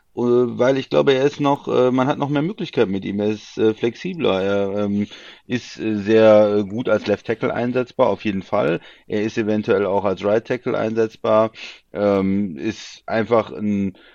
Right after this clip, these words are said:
äh, sehr guter, ähm, Spieler, der eine sehr gute Technik hat als Offensive Tackle. Äh, ja, man kann ihn, man kann ihn an mehreren Positionen einsetzen und diese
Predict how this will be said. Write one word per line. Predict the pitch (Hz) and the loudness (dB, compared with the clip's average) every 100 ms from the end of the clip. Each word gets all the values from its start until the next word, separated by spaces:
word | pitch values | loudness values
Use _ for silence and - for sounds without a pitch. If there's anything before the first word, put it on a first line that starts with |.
| _ | _
äh, | - 95 95 90 | -8 -8 -8 -10
sehr | 95 107 | -2 -2
guter, | 101 113 120 101 98 95 _ | -2 -2 4 6 4 2 _
ähm, | 90 98 95 95 95 | -8 -6 -6 -8 -10
Spieler, | - 113 110 | -8 -2 0
der | 101 | 2
eine | 101 98 | 0 -2
sehr | 92 101 | -2 -2
gute | 101 98 | -2 -6
Technik | 127 - 135 123 | -8 -6 -6 -2
hat | 131 | -4
als | 127 104 | -2 -4
Offensive | 101 107 120 113 | -4 -6 -6 -6
Tackle. | - 117 - 107 107 _ _ _ _ _ _ _ - - - - - _ | -4 -4 0 -2 -4 _ _ _ _ _ _ _ -20 -20 -20 -20 -20 _
Äh, | 101 104 104 95 - _ - | -4 -2 -2 -6 -14 _ -8
ja, | 120 175 110 - - | 0 2 0 -4 -6
man | 107 | -4
kann | 123 127 | 0 2
ihn, | 120 120 | 2 2
man | 117 | 0
kann | 107 123 | 0 0
ihn | 117 | 0
an | 117 113 | 0 0
mehreren | 120 123 110 | 2 0 -2
Positionen | 113 101 127 135 | -4 -4 -2 -2
einsetzen | 123 120 117 123 | -2 -2 -4 -4
und | 107 | -4
diese | 113 107 104 | -2 2 0